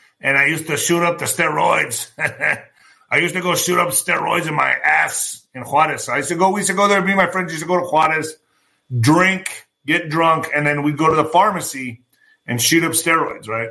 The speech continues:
And we'd always go into the back bathroom in the, in the pharmacy to shoot up. I'm not gonna say what pharmacy, but anyway, we were in one of the pharmacies, and I go, "Man, I'm gonna go back there." And this, and this was during when things started getting really bad.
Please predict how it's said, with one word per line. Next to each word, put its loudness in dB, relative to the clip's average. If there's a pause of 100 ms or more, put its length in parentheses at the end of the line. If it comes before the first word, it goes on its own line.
(600)
And 0
we'd 2
always 4
go 0
into -4
the -2
back -2
bathroom -2
in -6
the, -4
in -4
the 0
pharmacy 0
to 0
shoot 0
up. 0
I'm 2
not 2
gonna -6
say -2
what -2
pharmacy, -4 (680)
but 4 (920)
anyway, 2
we 4
were 2
in -2
one 4
of 2
the -2
pharmacies, 0
and 0
I 2
go, -2
"Man, 0
I'm -2
gonna -4
go 0
back 0
there." -2
And -4
this, -4
and -2
this 0
was -2
during 2
when -2
things 0
started 0
getting -4
really 0
bad. -2